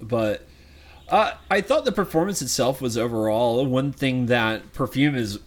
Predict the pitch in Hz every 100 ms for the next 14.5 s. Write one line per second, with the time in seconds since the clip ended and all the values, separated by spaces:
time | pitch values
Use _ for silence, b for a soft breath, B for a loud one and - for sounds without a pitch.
0 | 123 - 127 135 139 - 117 117 123 117
1 | 120 117 107 104 131 120 - 127 123 107
2 | 101 120 127 131 120 104 104 110 104 101
3 | 90 98 - - 107 - 104 104 101 98
4 | 135 147 143 127 156 170 156 185 196 -
5 | - B B B B B B - - 190
6 | 175 160 156 143 143 131 131 127 117 113
7 | 123 117 110 107 143 127 104 127 123 120
8 | 101 - 156 165 135 113 104 120 123 110
9 | 117 113 110 104 113 123 113 104 110 113
10 | - 123 151 139 110 123 127 139 113 117
11 | 107 - 135 131 135 135 127 120 113 113
12 | 107 110 123 127 123 - 123 117 113 107
13 | 107 120 - 117 104 95 95 85 - -
14 | 120 - - 123 117